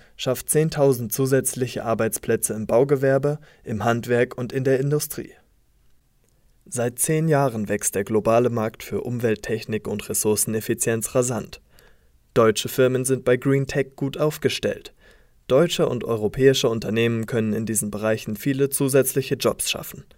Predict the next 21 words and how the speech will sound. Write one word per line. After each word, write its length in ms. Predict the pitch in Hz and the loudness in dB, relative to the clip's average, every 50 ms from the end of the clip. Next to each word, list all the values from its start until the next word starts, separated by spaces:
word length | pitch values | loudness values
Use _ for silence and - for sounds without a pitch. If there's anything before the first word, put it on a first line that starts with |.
| _ _ _ _ _ _ _ _ _ _ _ | _ _ _ _ _ _ _ _ _ _ _
Daran 500 | - 135 143 156 147 156 151 147 143 123 | 6 6 6 6 4 2 0 0 0 2
wollen 320 | 113 113 110 110 107 107 | 2 4 4 4 2 2
wir 160 | 117 120 117 - | 2 0 0 0
arbeiten. 500 | - - - - - - - - - - _ - _ _ _ _ _ _ - - _ _ _ _ _ _ _ _ | -4 -6 -8 -10 -12 -12 -14 -16 -20 -20 _ -20 _ _ _ _ _ _ -20 -20 _ _ _ _ _ _ _ _
Für 180 | _ - - 143 | _ 2 4 4
uns 240 | 123 156 196 196 - | 4 4 2 0 -2
ist 180 | 143 - - | -2 -2 0
dabei 260 | - 127 123 117 117 113 | 2 2 2 2 2 2
entscheidend, 640 | 107 101 101 - - 120 117 113 110 117 110 - - - - - - | 2 0 -2 -2 -2 0 0 0 0 -4 -6 -10 -14 -20 -20 -6 -2
dass 180 | - 123 120 - | 0 0 0 0
bei 120 | - 117 | 0 0
der 220 | 117 120 117 - - | 2 2 0 0 0
ökologischen 640 | 127 - - 127 131 151 156 143 143 - - 123 117 | -2 -2 -2 0 0 0 0 0 -2 -2 -4 -2 0
Modernisierung 840 | 113 113 104 110 104 104 107 104 - 120 120 117 - 117 117 120 104 | 0 2 2 2 0 0 0 -2 -2 -2 -2 -2 0 0 -2 0 0
gute 360 | - 135 135 135 - 151 - | -2 -2 -2 -2 -2 -2 0
Arbeitsbedingungen, 880 | 139 143 131 131 117 110 - - - 110 98 110 107 107 110 107 107 101 - - - - - | 2 2 4 4 2 2 0 -2 -4 -4 -2 -2 -2 0 -2 -2 -4 -4 -8 -14 -20 -20 -12
Mitbestimmung 840 | - - 123 120 - - 135 127 - - 139 131 131 127 131 131 139 135 - - | -4 -2 -2 -2 0 0 0 0 2 2 2 4 4 2 0 0 -4 -6 -6 -6
und 180 | 135 127 - | -6 -6 -6
tariflicher 600 | - 120 110 120 120 117 - 120 127 - - 127 | -6 -6 -4 -4 -4 -4 -4 -6 -4 -2 -2 -2
Schutz 340 | 120 - 139 110 - - - | 0 0 0 0 0 -2 -4
gelten. 440 | - 107 98 - - - 101 101 | -4 -6 -8 -8 -8 -10 -12 -12